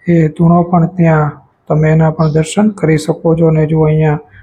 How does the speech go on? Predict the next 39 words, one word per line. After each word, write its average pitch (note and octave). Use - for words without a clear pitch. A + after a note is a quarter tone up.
શ્રી D#3+
શક્તિમાની D#3+
મૂર્તિ E3
પણ E3
ત્યાં D3+
મૂકેલી D#3
એ D#3
જોવા D#3
મળે D3
છે. D3+
આપ D3+
એ D#3+
પણ D#3
અહીંયા E3
જોઈ D3+
શકો D3+
છો. D3
તો E3+
મિત્રો E3+
ખાસ, F3+
અ, D#3+
એકદમ E3
નજીકનું F3+
સ્થળ F#3
છે F#3
અને E3+
આ E3
લેવા F3+
જેવું E3+
સ્થળ D#3+
છે D#3+
મિત્રો. D#3+
એક F#3
જ G3
સ્થળની F#3+
અંદર E3+
તમારે D#3+
ઘણા E3+
બધા D#3+